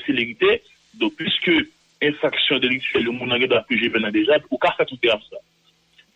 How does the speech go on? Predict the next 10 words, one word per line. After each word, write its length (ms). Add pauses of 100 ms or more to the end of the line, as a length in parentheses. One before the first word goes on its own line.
Maintenant, 260 (360)
si 140
pendant, 540
si 120
par 260
jour, 220
vous 60
organisez 420 (160)
six 140 (220)
audiences, 420